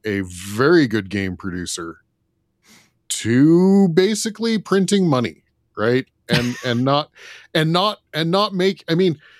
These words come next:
Speaker 1: yeah, we can talk about Portal, Portal two,
Speaker 2: <clears throat>
Speaker 1: Half-Life two,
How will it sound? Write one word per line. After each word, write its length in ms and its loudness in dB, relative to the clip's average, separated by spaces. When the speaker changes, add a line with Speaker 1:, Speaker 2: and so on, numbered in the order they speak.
Speaker 1:
yeah, 160 2
we 160 -2
can 160 -4
talk 340 -2
about 320 -6
Portal, 440 -6
Portal 360 -4
two, 1080 -2
Speaker 2:
<clears throat> 100 -20
Speaker 1:
Half-Life 680 -4
two, 320 0